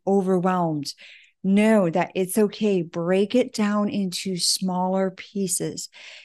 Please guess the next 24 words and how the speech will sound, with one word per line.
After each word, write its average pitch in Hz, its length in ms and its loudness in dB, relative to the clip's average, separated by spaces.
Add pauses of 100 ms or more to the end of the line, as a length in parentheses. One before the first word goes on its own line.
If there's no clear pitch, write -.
(140)
but 190 240 0
begin 208 540 2
to 262 280 0
allow 180 460 0
yourself, 185 680 0
and 180 100 -2
I'm 175 140 2
handing 214 560 2
you 226 180 2
the 208 140 -6
permission 185 760 -4
slip - 300 -2
today, 165 540 -2 (480)
where 196 180 2
you 196 320 0
say 185 680 2 (180)
no 180 720 2
to 202 120 -4
things 190 520 -2
that 180 220 0
are 175 160 -2
not 170 560 0
bringing 165 560 -2
you 156 380 -4